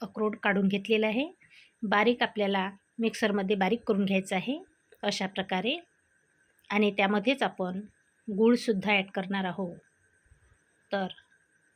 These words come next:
एक वाटी आपण बारीक केलेला गूळ घेतलेला आहे, तोसुद्धा आपण अक्रोडसोबत एकदा मिक्सरला आणखी फिरवून घेणार आहोत. आता आपण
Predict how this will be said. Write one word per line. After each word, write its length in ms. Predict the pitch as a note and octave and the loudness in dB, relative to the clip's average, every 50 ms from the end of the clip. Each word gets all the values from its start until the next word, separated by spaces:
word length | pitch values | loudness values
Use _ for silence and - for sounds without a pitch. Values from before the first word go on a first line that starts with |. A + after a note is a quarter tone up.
| _ _ _ _ _ _ _ _ _ _ _ | _ _ _ _ _ _ _ _ _ _ _
एक 220 | - - A#3+ - - - | -2 0 0 0 0 0
वाटी 220 | A#3+ A#3 - B3+ | 0 0 2 0
आपण 400 | A3+ - A#3 G#3+ G#3 G3 G3+ G#3+ - - _ _ _ _ _ _ _ _ - | 0 0 0 -2 -2 -2 -4 -8 -12 -16 _ _ _ _ _ _ _ _ -8
बारीक 360 | A3+ G#3 G#3+ G#3 A3 G#3+ G#3 - - | -2 0 2 2 2 0 0 0 0
केलेला 320 | A3+ G#3 G#3+ G#3 G#3 G3+ | 2 2 2 2 0 0
गूळ 240 | F#3+ F#3 G#3 G#3 F#3+ | 0 0 0 0 0
घेतलेला 420 | F#3 G#3 G#3 G3+ A#3 A#3 A3+ A3+ | 0 0 -2 0 0 2 2 2
आहे, 240 | A3+ A3 A3 C4+ D4+ - - _ _ _ _ _ _ _ _ _ - | 2 0 0 -4 -6 -6 -10 _ _ _ _ _ _ _ _ _ 0
तोसुद्धा 420 | B3 A#3+ - C4 A3 G#3 B3 B3 | 0 0 0 -2 -2 0 2 0
आपण 360 | A#3 A#3 - F#3 F3+ F3 - - _ _ - | 0 0 -2 -6 -6 -6 -10 -16 _ _ -4
अक्रोडसोबत 1000 | A#3+ A#3 - - - B3+ C4 B3+ G#3+ - - A3 G3 G3 F#3+ F#3 F3+ - _ _ _ _ - - - _ _ _ _ _ _ _ _ _ _ _ _ _ _ _ _ _ _ _ _ _ _ _ _ _ _ _ _ _ _ _ - | -4 -4 -4 -2 0 2 2 2 0 -4 -4 -4 -4 -2 -4 -6 -6 -8 _ _ _ _ -20 -20 -20 _ _ _ _ _ _ _ _ _ _ _ _ _ _ _ _ _ _ _ _ _ _ _ _ _ _ _ _ _ _ _ -4
एकदा 300 | A#3 A3 G3+ G3 A#3 A3+ | -2 -2 0 2 2 4
मिक्सरला 640 | A3 G#3+ G3+ - - A#3 A#3 A#3+ A3 F#3+ F3+ F#3 - - - | 4 2 0 -2 -2 -2 0 2 2 2 2 0 -2 -2 0
आणखी 320 | A3 A3+ A3+ - - A3+ - - | 2 2 2 2 2 -2 -2 0
फिरवून 280 | A3 G#3+ G#3+ G#3+ G3+ | 0 0 2 2 2
घेणार 300 | G3 F#3+ G3 G3 F#3+ F3+ | 0 0 0 0 -2 -2
आहोत. 320 | F3+ E3+ - G3 F#3 - - - _ _ _ _ _ _ _ _ _ _ _ _ _ _ _ _ _ _ _ _ _ _ _ _ _ _ _ _ _ _ _ _ _ _ _ _ | -4 -4 -6 -6 -8 -8 -10 -16 _ _ _ _ _ _ _ _ _ _ _ _ _ _ _ _ _ _ _ _ _ _ _ _ _ _ _ _ _ _ _ _ _ _ _ _
आता 240 | - A3 G#3+ - A#3 | -6 -4 0 2 2
आपण 420 | A3+ A3+ - G#3 G3 G3 G3 G#3+ | 2 2 2 0 0 0 -2 -6